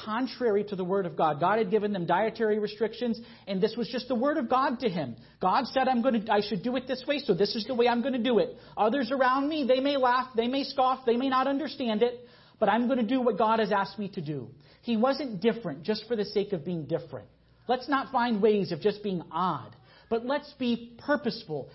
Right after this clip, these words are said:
not to be defiled with the world around us. Let's be purposeful to be devoted to the provisions that God has given us. In that sense, let us be different. Not just be different to be odd,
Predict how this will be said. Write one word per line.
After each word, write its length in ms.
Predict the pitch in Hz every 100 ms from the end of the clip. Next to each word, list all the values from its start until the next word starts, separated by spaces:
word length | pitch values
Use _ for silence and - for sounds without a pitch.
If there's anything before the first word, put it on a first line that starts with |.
| -
not 280 | 214 233 -
to 80 | 208
be 240 | 220 175
defiled 800 | 285 - 214 240 285 277 185 143 - 185
with 180 | 190
the 80 | 220
world 300 | 190 202 185
around 340 | 165 160 147 127
us. 180 | 120 - - 214
Let's 240 | 254 262
be 160 | 269 254
purposeful 720 | 262 269 269 - 233 196 - - -
to 100 | 240
be 340 | 233 233 - -
devoted 680 | 196 226 240 285 247 180 127 - -
to 80 | 240
the 100 | 233
provisions 560 | 233 240 247 - 226 -
that 160 | 220
God 240 | 190 208 208
has 160 | 190
given 240 | - 170 160
us. 100 | -
In 200 | 269 262
that 220 | 262 285 277
sense, 340 | - 196 -
let 160 | 190 185
us 140 | 160
be 100 | 180
different. 380 | 160 147 - 110 -
Not 160 | 269 294
just 220 | 233 226
be 80 | 180
different 320 | 165 165 147
to 80 | 156
be 160 | 151
odd, 320 | 139 139 180